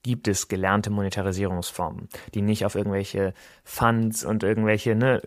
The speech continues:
künstlich aufgeblasene Ökonomie sozusagen setzen, sondern auf das, was faktisch der Markt hergibt.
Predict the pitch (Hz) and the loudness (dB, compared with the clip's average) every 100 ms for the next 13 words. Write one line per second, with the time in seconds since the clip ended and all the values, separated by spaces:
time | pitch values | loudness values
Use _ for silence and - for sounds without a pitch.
0 | 98 - 143 135 120 113 95 113 - 107 | -6 0 0 0 0 0 4 2 2 0
1 | 104 104 104 107 104 101 101 107 113 101 | 4 6 6 4 2 2 2 0 -2 0
2 | 104 120 127 127 123 120 117 117 120 - | 2 2 0 -2 2 2 2 2 0 0
3 | 139 127 117 107 104 101 95 - 101 107 | -4 -2 0 2 2 2 -2 2 2 2
4 | 101 - 107 - 107 - 104 92 87 - | -4 -2 -2 -2 -4 -4 -4 -2 -2 -4
5 | 101 90 92 85 | -4 -4 -6 -12